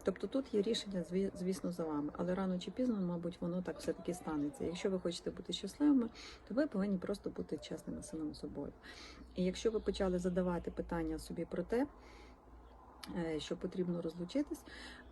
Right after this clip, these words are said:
е, як зрозуміти, що коли потрібно розлучитись, то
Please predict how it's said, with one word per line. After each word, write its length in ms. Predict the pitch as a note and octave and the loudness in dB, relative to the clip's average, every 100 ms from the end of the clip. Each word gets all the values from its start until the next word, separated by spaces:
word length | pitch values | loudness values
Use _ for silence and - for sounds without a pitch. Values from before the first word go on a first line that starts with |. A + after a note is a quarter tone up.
| F3+ | -2
е, 520 | F3 F3 F3 E3 D#3 | 0 0 0 0 0
як 340 | - - F3+ F3+ | -2 4 6 6
зрозуміти, 500 | F#3 F3+ F3+ E3+ - | 2 2 2 2 -2
що 160 | - - | -4 -4
коли 220 | - F#3 | 2 2
потрібно 440 | F3+ D#3 F3 E3 E3 | 2 -2 -2 -2 -2
розлучитись, 560 | E3+ G3 F#3+ D4 A3+ | -2 -2 0 2 0
то 300 | - G3+ A#3+ | -2 -4 -4